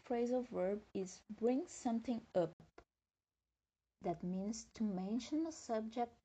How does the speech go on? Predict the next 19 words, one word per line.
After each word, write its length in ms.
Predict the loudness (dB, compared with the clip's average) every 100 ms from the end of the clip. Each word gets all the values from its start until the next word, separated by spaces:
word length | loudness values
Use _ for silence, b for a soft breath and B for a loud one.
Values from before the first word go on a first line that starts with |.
| -8
or 220 | -4 -4
start 560 | -6 -8 -4 -2 -2 -6
to 140 | -20 -12
talk 360 | -2 0 0
about 320 | -2 -2 -2 -2
it. 340 | -8 -16 -20 _ _ _ _ _ _ _ _ _ _ _ -6
I 80 |
will 180 | -2 -2
try 340 | -4 -6 -2 -2
to 200 | 0 0
bring 320 | 2 2 0
this 140 | -2
matter 380 | -2 0 0 0 -2
up 300 | 0 0 0 -6
again 480 | -4 -2 -4 -6 -8 -8
at 120 | -10 -6
our 220 | -4 -2
next 360 | -2 -4 -8 -6
meeting. 400 | -4 -2 -2 -2